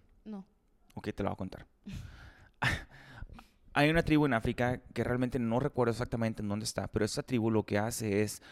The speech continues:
Speaker 2: lo que hacían hace tres mil años. Realmente ellos se agrupan para cazar y recolectar y comer. No tienen agricultura moderna como nosotros, como nosotros. Es, o sea, no es parte de su,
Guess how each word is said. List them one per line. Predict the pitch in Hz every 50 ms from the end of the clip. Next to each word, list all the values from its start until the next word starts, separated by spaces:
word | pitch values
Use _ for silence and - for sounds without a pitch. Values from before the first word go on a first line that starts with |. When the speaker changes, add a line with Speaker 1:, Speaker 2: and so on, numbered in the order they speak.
| - - - - -
Speaker 2:
lo | - - 113
que | - 110
hacían | 98 - 117 117 117 117
hace | 113 110 101 - 104
tres | - - 92 95 95
mil | 95 101 101
años. | 110 110 98 80 62 - - - - _ _ _ _
Realmente | - 107 107 110 110 110 110 - 120 120 117 -
ellos | 107 107 117 120
se | - 147
agrupan | 135 113 110 107 - 110 104 107 104
para | - - 95 92 92
cazar | - - 87 - - 110 110 110 - -
y | - 113
recolectar | 104 95 - - - 90 87 87 - - 95 92
y | 90
comer. | - - 117 127 117 - - - - - - - -
No | 110 117 113
tienen | - 113 113 120 123 120 - -
agricultura | 113 113 107 107 101 - 104 92 - 101 107 110 110
moderna | 113 107 98 95 92 92 98 90
como | - 101 90 92
nosotros, | 98 - 135 - - - - - -
como | - 98 92 92
nosotros. | 87 92 - 127 123 - - 92 -
Es, | - - -
o | - - - - - - - -
sea, | - -
no | - 113 120
es | - -
parte | - - - - - - 123 107
de | 95 95
su, | - - 90 87 -